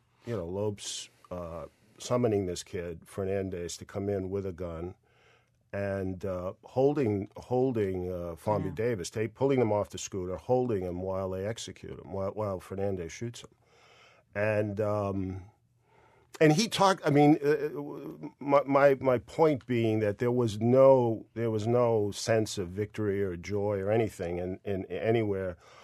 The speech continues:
Speaker 1: from any particular aspect of that group of people up, up on the eighth floor yesterday because,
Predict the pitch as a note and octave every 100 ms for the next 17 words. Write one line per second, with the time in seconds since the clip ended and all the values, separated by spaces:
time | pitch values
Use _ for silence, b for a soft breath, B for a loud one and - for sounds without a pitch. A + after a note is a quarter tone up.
0 | B - G#2+ A2+ A#2 G#2+ - G#2+ B2+ A2+
1 | G#2 G2+ G#2 G2+ - F2+ - F#2 F#2+ F#2
2 | A2 G2+ F2 - A2+ G2+ E2+ E2+ E2 _
3 | - G2+ F2 F#2 F2+ F2 F2 F2+ - -
4 | A#2+ G#2+ D#2+ - F2 E2 D#2 F2 - G#2
5 | F#2+ F2